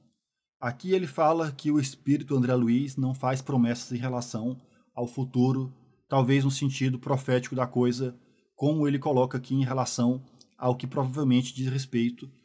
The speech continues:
ao espírito Ramatiz. Mas,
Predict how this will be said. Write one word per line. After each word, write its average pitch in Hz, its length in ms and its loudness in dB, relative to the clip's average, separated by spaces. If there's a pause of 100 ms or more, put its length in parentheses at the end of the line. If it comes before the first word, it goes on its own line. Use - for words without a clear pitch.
(140)
ao 120 160 0
espírito 127 520 -2 (160)
Ramatiz. 131 800 0 (440)
Mas, 175 420 4